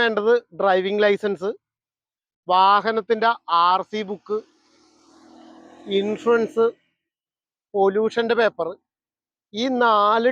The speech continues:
ഡോക്യുമെന്റ്സും നിർബന്ധമായി വേണമെന്ന് സർക്കാരിന്റെ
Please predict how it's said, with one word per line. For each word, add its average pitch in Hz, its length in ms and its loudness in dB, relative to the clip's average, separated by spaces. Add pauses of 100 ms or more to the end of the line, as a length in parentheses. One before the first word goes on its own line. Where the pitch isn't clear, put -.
ഡോക്യുമെന്റ്സും 202 680 -2 (360)
നിർബന്ധമായി 233 800 0
വേണമെന്ന് 196 500 -2 (540)
സർക്കാരിന്റെ 202 640 0